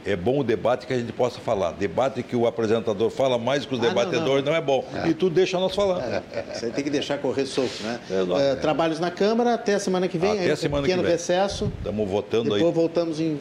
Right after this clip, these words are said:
Speaker 2: dois mil e vinte e três.
Speaker 1: Terminar as votações possíveis. A maioria são projetos do governo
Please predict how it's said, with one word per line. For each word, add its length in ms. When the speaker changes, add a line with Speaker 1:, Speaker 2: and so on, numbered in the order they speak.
Speaker 2:
dois 160
mil 120
e 20
vinte 120
e 20
três. 20
Speaker 1:
Terminar 120
as 200
votações 400
possíveis. 560
A 60
maioria 360
são 180
projetos 500
do 160
governo 460